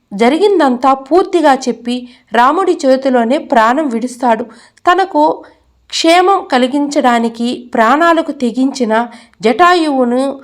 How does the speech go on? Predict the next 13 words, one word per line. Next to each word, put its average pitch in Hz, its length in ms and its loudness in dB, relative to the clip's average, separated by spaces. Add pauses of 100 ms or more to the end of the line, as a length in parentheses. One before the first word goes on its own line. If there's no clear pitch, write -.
(240)
అప్ర-, 359 360 2 (300)
ఆప్రమిత్రుడిగా 269 1080 0
స్వీకరించి 262 880 -4 (260)
అతనికి 294 720 -4 (140)
ఉత్తర 415 380 -2
క్రియలు 262 520 0
స్వయంగా 285 540 2
నిర్వహిస్తాడు 247 840 -2 (160)
రామయ్య. 226 500 0 (560)
తను 311 260 0 (240)
క్షత్రియుడు, 302 800 0 (440)
చేస్తున్నది 320 960 0 (600)
వనవాసం 262 600 0